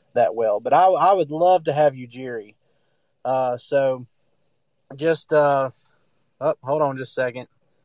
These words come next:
Uh, Taylor in the chat said, uh, he, oh, Brad Townsend just tweeted,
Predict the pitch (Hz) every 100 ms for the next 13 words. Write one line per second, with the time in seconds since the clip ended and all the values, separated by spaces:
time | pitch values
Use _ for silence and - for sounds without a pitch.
0 | _ _ _ _ _ - 131 131 123 165
1 | 165 170 160 151 131 - 160 156 143 -
2 | 156 143 143 139 131 - _ _ _ _
3 | _ _ 147 143 151 156 - 151 127 165
4 | 180 160 170 170 160 147 147 - - 160
5 | 147 139